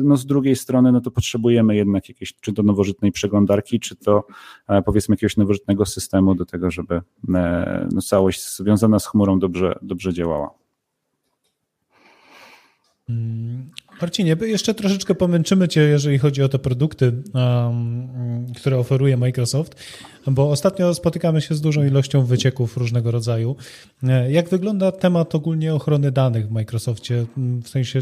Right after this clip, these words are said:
Speaker 2: czy macie jakieś rozwiązania, nie wiem, D L P, e, klasyfikacja treści, szyfrowanie, które, które, które,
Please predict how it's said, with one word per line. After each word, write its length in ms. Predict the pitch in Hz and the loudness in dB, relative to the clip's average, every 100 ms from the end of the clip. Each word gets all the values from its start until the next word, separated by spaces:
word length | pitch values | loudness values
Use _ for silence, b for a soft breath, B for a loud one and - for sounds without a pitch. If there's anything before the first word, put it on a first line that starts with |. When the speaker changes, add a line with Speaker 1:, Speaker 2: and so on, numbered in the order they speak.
| - - | -4 -2
Speaker 2:
czy 80 | |
macie 240 | 135 131 135 | 0 0 0
jakieś 160 | 131 | 0
rozwiązania, 640 | 131 123 131 123 135 135 123 - | 0 2 2 4 4 4 0 -2
nie 100 | 127 | -4
wiem, 100 | 113 | -2
D 200 | 110 127 | 0 2
L 100 | 123 | 2
P, 240 | 120 135 127 B B B 127 | 4 2 2 B B B 0
e, 140 | 123 | 2
klasyfikacja 640 | 127 120 127 131 131 127 | 2 0 0 0 2 2
treści, 360 | 123 131 135 117 | 2 2 0 -2
szyfrowanie, 580 | 139 131 131 131 127 117 | -2 0 2 2 0 -2
które, 360 | - 120 123 147 | -2 0 0 -4
które, 380 | - 127 120 117 123 135 | -4 0 2 2 0 -4
które, 240 | 117 131 | -4 -2